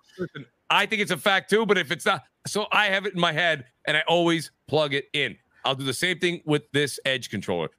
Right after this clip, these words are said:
So for me, when someone goes, "Mooch, do you have a problem with the six hours?" I wouldn't have a s-, problem with the six hours anyway, 'cause due to my life, I'm lucky if I can get a two-hour break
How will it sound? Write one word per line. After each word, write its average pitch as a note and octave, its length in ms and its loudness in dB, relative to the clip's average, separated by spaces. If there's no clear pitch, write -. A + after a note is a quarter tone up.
So F3 160 -2
for D#3+ 140 0
me, A3 580 0
when D3+ 100 0
someone G3 180 -2
goes, E3+ 140 0
"Mooch, F3+ 220 0
do D#3 60 0
you F3 60 4
have E3+ 80 -2
a - 40 -8
problem E3 220 2
with D#3+ 100 -2
the E3 60 -2
six E3 240 -6
hours?" F#3+ 420 0
I G#3+ 140 4
wouldn't D#4+ 200 -2
have G3+ 100 2
a - 20 0
s-, - 140 -4
problem G3+ 240 4
with F3+ 80 -2
the F#3 80 0
six - 260 -2
hours E3+ 460 2
anyway, F3+ 440 0
'cause C#3+ 260 -4
due F#3 160 -2
to F#3+ 60 2
my F3 180 2
life, G3 340 0
I'm A#3+ 180 0
lucky F#3+ 240 -2
if E3+ 80 -2
I E3+ 100 0
can E3 80 -10
get D#3 140 -2
a C#3+ 60 -4
two-hour C#3 600 0
break E3+ 460 2